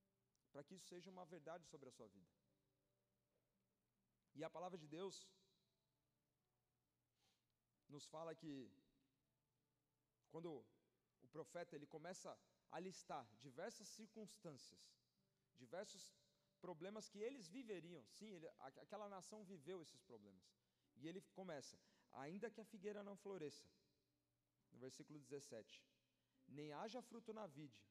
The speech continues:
segundo. Terceiro, "o produto da oliveira minta". Quarto, "os campos não produzam alimento", ou não produzam mantimento. Quinto,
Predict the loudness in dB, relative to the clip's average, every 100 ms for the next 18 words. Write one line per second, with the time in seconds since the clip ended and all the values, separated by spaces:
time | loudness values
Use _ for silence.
0 | -12 -4 -2 0 0 -4 -10 -20 _ _
1 | 0 4 6 6 6 -10 -10 -8 0 4
2 | 4 4 0 2 4 4 2 2 2 2
3 | 0 -2 -2 -8 -10 -20 _ -20 2 8
4 | 8 6 0 -18 -14 -6 -4 -2 4 4
5 | 6 2 4 2 4 2 2 0 0 0
6 | 0 0 0 -2 -2 -2 -2 -2 -4 -2
7 | -2 0 2 0 0 0 -2 -4 -20 -20
8 | -20 -20 _ -4 4 6 6 -2